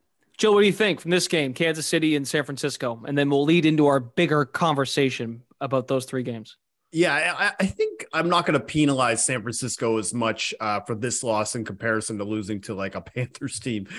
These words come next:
Speaker 2: or, uh, or, or, uh, a Commanders team. But, I mean, I think Brandon hit it on the head about that I N T by Garoppolo, 'cause that I N T at the end of the first half, like,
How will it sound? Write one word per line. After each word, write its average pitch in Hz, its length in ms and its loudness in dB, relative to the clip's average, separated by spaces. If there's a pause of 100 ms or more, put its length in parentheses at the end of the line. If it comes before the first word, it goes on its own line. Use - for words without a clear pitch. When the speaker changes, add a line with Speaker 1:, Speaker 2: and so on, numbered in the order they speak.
(240)
Speaker 2:
or, 113 360 2
uh, 101 280 0
or, 104 600 -4
or, 95 40 -2
uh, 90 340 -6
a 101 120 -6
Commanders 127 560 -2
team. 107 260 -6
But, 120 140 0
I 123 80 0
mean, 131 260 -2
I 123 80 0
think 156 220 -2
Brandon 139 420 0
hit 131 140 0
it 123 40 -4
on 117 140 0
the 104 60 -4
head 131 180 0
about 113 200 -2
that 107 200 -2
I 113 160 0
N 101 140 -4
T 135 260 0
by 101 200 -2
Garoppolo, 101 600 -2
'cause 101 140 -10
that 135 240 -2 (760)
I 156 200 2
N 139 80 0
T 165 140 4
at 123 100 4
the 143 100 0
end 143 100 0
of 113 40 -4
the 113 60 -10
first 135 300 -2
half, 127 380 -2
like, 110 260 -2